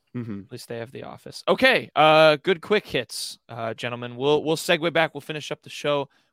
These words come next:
Speaker 2: with a little bit of N B A Finals stuff. All right, we'll finish off the show with some <laughs> N B A Finals discussion. Don't know why Peyton did that. Um,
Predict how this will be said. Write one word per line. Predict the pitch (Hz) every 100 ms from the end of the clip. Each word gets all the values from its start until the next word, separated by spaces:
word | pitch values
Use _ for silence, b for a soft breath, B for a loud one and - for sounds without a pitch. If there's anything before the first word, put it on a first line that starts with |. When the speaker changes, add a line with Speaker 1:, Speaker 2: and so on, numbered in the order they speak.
| -
Speaker 2:
with | 131
a | 135
little | 143
bit | 135 139
of | 131 -
N | 135 143
B | 143
A | 143 143
Finals | - 135 180 190 -
stuff. | - - _ _ _ -
All | 160
right, | 196 190
we'll | 180 214 220 208
finish | - 196 202
off | 208 175
the |
show | 175 202 196
with | 185 185
some | - 180 175 -
<laughs> | -
N | - 180
B | 175 202
A | 175
Finals | - 165 180 170 165
discussion. | 151 - 160 - 160
Don't | 143 160
know | 151
why | 143 139
Peyton | 151 139 - 131
did | 151 147
that. | 147 143 - b b b -
Um, | 135 127 127 120